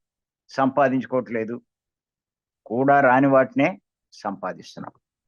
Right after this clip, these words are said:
ఏదో కష్టపడిపోతున్నాం అనుకుంటాం. ఆత్మకు లాభం కలిగించే, సంపాదించడానికే ఈ దేహం.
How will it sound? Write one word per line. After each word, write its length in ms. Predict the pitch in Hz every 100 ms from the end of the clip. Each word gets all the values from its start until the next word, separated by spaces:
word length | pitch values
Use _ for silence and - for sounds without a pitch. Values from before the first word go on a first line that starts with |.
| _ _ _ _ _ _ _ _ _ _ _ _ _ _ _ _ _ _ _ _ _ _ _ _ _ _ _ _ _ _ _ _ _ _ _ _ _ _ _ 117 120
ఏదో 200 | 139 196 247 247
కష్టపడిపోతున్నాం 800 | 233 214 196 156 143 127 127 127
అనుకుంటాం. 440 | 117 117 110 110 139 _ _ _ _ _ _ _ _
ఆత్మకు 540 | 107 143 156 - 143 139
లాభం 260 | 123 117 120 117
కలిగించే, 440 | 110 110 113 120 113 -
సంపాదించడానికే 1200 | 117 117 127 127 123 120 127 120 120 120 - 143 175 - _ _ _ _ _ _ _ - 120
ఈ 40 | 107
దేహం. 280 | 113 117 131